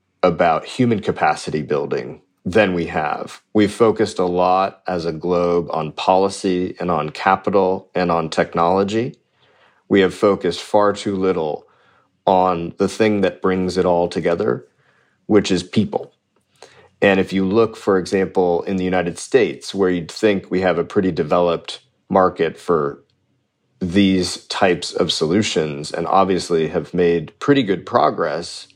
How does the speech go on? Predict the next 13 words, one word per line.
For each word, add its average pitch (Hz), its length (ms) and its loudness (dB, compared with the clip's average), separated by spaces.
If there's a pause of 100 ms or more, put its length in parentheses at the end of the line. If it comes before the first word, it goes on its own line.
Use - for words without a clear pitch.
(100)
relatively 107 640 0
speaking, - 640 -8 (160)
in 90 80 4
the 90 80 4
last 92 340 2
few 85 180 -4
years, 67 480 -8
again, 76 260 -4
relative 90 560 2
to - 100 -4
the 80 120 0
prior 98 360 2
years, 67 460 -12